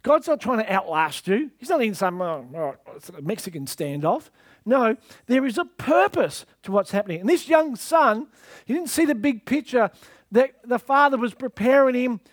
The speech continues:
to take nations. He just wanted his inheritance. "I can't be bothered waiting. This whole waiting game." He didn't see that the whole purpose of the father was partnership. He was waiting and preparing him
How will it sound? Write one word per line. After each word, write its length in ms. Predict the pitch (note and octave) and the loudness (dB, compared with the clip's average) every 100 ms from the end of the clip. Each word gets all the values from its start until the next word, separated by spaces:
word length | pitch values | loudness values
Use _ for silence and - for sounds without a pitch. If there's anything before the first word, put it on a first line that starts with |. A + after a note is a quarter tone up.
| _ _ | _ _
to 100 | B3 | -10
take 320 | - C4 C4+ C4+ | 0 2 2 2
nations. 760 | A#3+ C4+ B3+ G3+ F#3+ E3+ - _ _ | 2 0 -2 -6 -8 -10 -18 _ _
He 120 | - A#3 | -2 -2
just 160 | E3+ | 0
wanted 220 | F#3 E3+ | -2 -2
his 180 | E3+ D3+ | -4 -6
inheritance. 480 | D#3+ D3 C3+ A2 - - | -6 -4 -6 -8 -14 2
"I 300 | C4+ F4 F4 | 6 8 6
can't 280 | D4+ D4+ C4+ | 4 2 2
be 80 | A3 | -2
bothered 440 | F#3 F#3 E3+ C#3+ | 0 -2 -2 -4
waiting. 440 | D3 D#3+ E3+ D#3 - _ _ _ _ _ _ _ _ _ _ | -2 -4 -8 -14 -16 _ _ _ _ _ _ _ _ _ _
This 120 | D#3 F3 | -10 -4
whole 220 | F3 D#3+ | -2 0
waiting 300 | E3 F3 F3 | -2 -2 -4
game." 500 | E3 E3+ E3+ D#3 B2 _ _ _ _ _ _ _ _ _ _ _ _ _ _ _ | -2 -2 -4 -8 -10 _ _ _ _ _ _ _ _ _ _ _ _ _ _ _
He 140 | - G#3 | -8 -6
didn't 120 | F3 | -6
see 420 | - C4 B3 G3+ - | -4 -2 -2 -4 -14
that 120 | G3 | -10
the 80 | G3+ | -6
whole 140 | A3+ | -4
purpose 400 | A3 A3 A#3 G3 | -4 -4 -4 -4
of 80 | F#3 | -10
the 80 | E3+ | -10
father 520 | - G3 G#3+ D3 C3 - _ _ _ _ _ _ _ _ _ _ _ - | -6 -4 -2 -4 -8 -16 _ _ _ _ _ _ _ _ _ _ _ -14
was 140 | D3+ | -14
partnership. 880 | - - A3+ A3+ D#3+ A#2+ - G2+ _ _ | -12 -8 -8 -8 -12 -14 -14 -14 _ _
He 180 | E3+ | -6
was 260 | E3 E3 C#3+ | -4 -4 -6
waiting 640 | D3+ D3 G3+ A3+ A#3 A3+ A#3 | -8 -4 -2 -4 -8 -8 -6
and 160 | F#3+ | -8
preparing 680 | D#3+ F3 - G3 G#3+ G#3 D#3 | -8 -10 -10 -6 -4 -4 -8
him 320 | C3 A2+ A2+ | -10 -10 -14